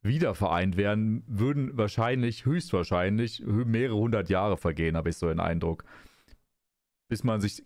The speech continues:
in einer gesamtlichen, gesamtheitlichen Identität irgendwie sieht. Das wird teuer für Südkorea.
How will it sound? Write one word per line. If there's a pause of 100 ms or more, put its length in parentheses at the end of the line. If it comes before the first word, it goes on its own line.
(160)
in
einer
gesamtlichen,
gesamtheitlichen (160)
Identität
irgendwie
sieht. (2000)
Das
wird
teuer
für
Südkorea.